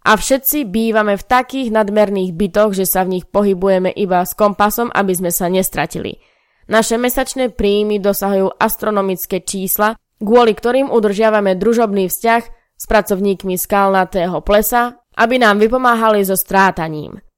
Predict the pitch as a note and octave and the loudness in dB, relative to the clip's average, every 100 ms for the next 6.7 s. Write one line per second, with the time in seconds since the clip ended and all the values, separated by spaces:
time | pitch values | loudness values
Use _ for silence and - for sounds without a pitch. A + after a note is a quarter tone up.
0 | _ _ G3+ A3 - D#4+ C#4+ G3+ A3 C4 | _ _ 0 0 0 -4 -2 -2 -2 -2
1 | B3 B3 A3+ C4 - F#3+ F3 G#3+ A#3 A3+ | -2 -2 -2 -4 -4 -6 -4 0 0 0
2 | G3+ F#3+ - G3+ F#3 F3 F3 B3+ D4 D#4+ | -4 -6 -4 -4 -4 -4 -4 -4 -4 -4
3 | D#4 G3 F#3+ F3+ F3 E3 E3+ - - _ | -4 -2 -2 -2 -2 -4 -6 -8 -10 _
4 | _ _ _ G#3 A3 C4 B3+ B3 F#3 G3 | _ _ _ -4 -2 2 2 2 -2 -2
5 | F#3 E3+ F#3 A3 B3+ A#3+ A#3 A3 G3 F#3 | -2 -2 -2 -4 -4 -6 -4 -4 -6 -8
6 | - D3 D3+ D3+ A2 G#2 - | -10 -12 -12 -10 -12 -14 -16